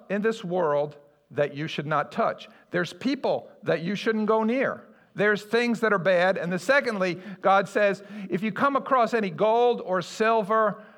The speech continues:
copper or iron, it's mine. It goes into the treasury."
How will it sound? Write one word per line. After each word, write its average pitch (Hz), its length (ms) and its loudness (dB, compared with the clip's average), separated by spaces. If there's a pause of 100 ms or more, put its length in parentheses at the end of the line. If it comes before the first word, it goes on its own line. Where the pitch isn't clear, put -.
(120)
copper 233 500 2
or 196 300 0
iron, 196 640 2
it's 160 180 -6
mine. 190 480 2
It 165 180 -6
goes 190 420 0 (400)
into 156 1500 -6 (320)
the 120 140 -8
treasury." 143 680 -4